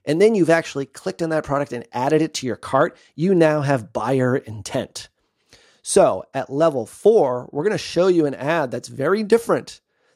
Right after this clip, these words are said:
than we might show for somebody to level three, which we'll get to in just a second, because the intent is now there. I've,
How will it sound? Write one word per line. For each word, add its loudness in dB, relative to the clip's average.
than -2
we 4
might 2
show 4
for -12
somebody -2
to -2
level -2
three, 2
which -2
we'll -8
get -4
to -8
in -6
just -8
a -10
second, -2
because 2
the 0
intent 0
is -4
now 2
there. -2
I've, 0